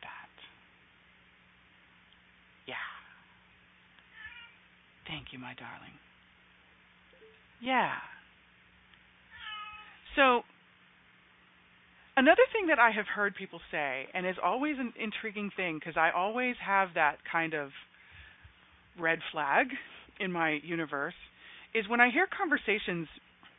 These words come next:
about men and women and how much energy is spent and how many stories have been spun around the wrongness of men and the wrongness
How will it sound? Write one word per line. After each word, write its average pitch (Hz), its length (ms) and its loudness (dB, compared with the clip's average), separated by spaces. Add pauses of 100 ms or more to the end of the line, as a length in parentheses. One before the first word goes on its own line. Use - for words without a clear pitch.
(560)
about 170 300 2
men 165 320 -2
and 147 200 -6
women - 400 -12 (880)
and 196 120 0
how 226 240 8
much 220 800 0 (100)
energy 180 460 -4
is 156 200 -6 (240)
spent 139 360 -4 (100)
and 165 160 -4
how 180 160 -2
many 233 220 -4 (120)
stories 180 380 -4
have 160 200 -10
been 165 220 -8 (180)
spun 143 600 -6 (600)
around 165 760 4
the 175 140 -4
wrongness 151 520 0 (160)
of 151 260 -2 (200)
men 151 500 -4
and 160 180 -4
the 170 80 -2
wrongness 143 460 -4